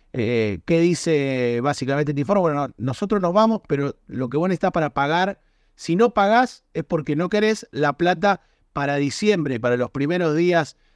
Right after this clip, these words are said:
de, de enero está, eh, y hacen ese informe que han presentado. Seguramente va a ser un informe que van a poner en debate,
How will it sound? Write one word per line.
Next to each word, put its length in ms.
de, 720
de 180
enero 360
está, 520
eh, 280
y 140
hacen 280
ese 180
informe 640
que 80
han 120
presentado. 480
Seguramente 500
va 60
a 40
ser 120
un 60
informe 320
que 80
van 160
a 80
poner 280
en 100
debate, 540